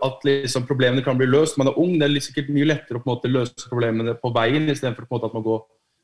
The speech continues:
man må på en måte sprenge før du kommer ut, sånn som i tilfellet til meg og Tobias, da. Og det er ikke alltid like lett for en fjorten, femten, seksten-åring å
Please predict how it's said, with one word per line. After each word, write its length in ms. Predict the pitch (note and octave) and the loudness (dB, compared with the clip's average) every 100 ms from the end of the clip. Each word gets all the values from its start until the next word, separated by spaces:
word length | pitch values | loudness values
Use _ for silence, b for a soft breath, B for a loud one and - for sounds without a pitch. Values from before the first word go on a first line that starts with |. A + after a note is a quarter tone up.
| _ _ | _ _
man 140 | A2+ | -6
må 60 | A2 | -6
på 80 | A#2 | -6
en 20 | |
måte 80 | B2 | -8
sprenge 640 | - - D#3 C#3+ A2 C#3+ E3 | -6 -4 0 2 2 0 0
før 100 | C3 | 0
du 60 | B2 | 0
kommer 220 | A#2 A#2 | 0 0
ut, 140 | A#2 - | -2 -6
sånn 80 | |
som 140 | A#2+ A#2+ | -6 -4
i 20 | A#2 | -2
tilfellet 340 | A#2 - A2 | -4 -4 -6
til 80 | A#2+ | -2
meg 100 | A2 | -2
og 80 | A2 | -4
Tobias, 320 | A#2 A#2+ D#3 | -2 -2 0
da. 140 | D#3+ B2 b b b - | -4 -6 b b b -6
Og 80 | B2+ | -2
det 80 | |
er 100 | B2 | 0
ikke 140 | B2 E3+ | 0 0
alltid 180 | E3 D#3 | 2 0
like 160 | C3+ | 0
lett 160 | C#3 - | -2 0
for 140 | C#3+ | -4
en 60 | C3 | -2
fjorten, 260 | C#3 - C3 | -4 -2 -2
femten, 300 | C3 - C3 | -2 -4 -2
seksten-åring 580 | B2 A#2 - A#2+ B2 | -2 -2 -4 -4 -2
å 80 | B2 | -2